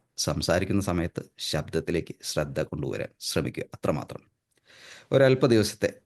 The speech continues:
പ്രാക്ടീസ് കൊണ്ട് നിങ്ങൾക്ക് ഇത് വളരെ ഭംഗിയായിട്ട് നിറവേറ്റാൻ സാധിക്കുകയും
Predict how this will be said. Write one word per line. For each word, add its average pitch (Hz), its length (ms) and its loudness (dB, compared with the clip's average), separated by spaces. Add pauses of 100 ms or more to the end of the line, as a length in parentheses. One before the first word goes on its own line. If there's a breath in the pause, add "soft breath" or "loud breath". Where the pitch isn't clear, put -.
(360)
പ്രാക്ടീസ് 85 520 0
കൊണ്ട് 71 240 -2 (720)
നിങ്ങൾക്ക് 85 400 0 (180)
ഇത് 80 220 0 (420)
വളരെ 95 240 0
ഭംഗിയായിട്ട് 80 580 -2 (340)
നിറവേറ്റാൻ 76 460 -2
സാധിക്കുകയും - 560 -6